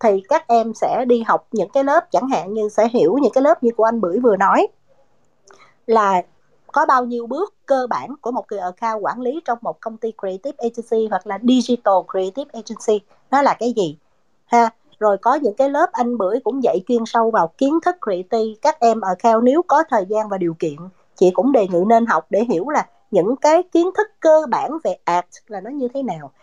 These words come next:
về hình ảnh, về âm thanh, về phông chữ, màu sắc nó như thế nào. Hiểu những cái cơ bản rồi thì như chị nói, sau đó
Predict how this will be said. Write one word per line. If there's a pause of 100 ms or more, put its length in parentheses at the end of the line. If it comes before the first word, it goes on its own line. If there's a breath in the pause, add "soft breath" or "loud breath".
(200)
về
hình
ảnh,
về
âm
thanh,
về (100)
phông
chữ,
màu
sắc
nó
như
thế
nào. (320 soft breath)
Hiểu
những
cái
cơ
bản
rồi
thì
như
chị
nói,
sau
đó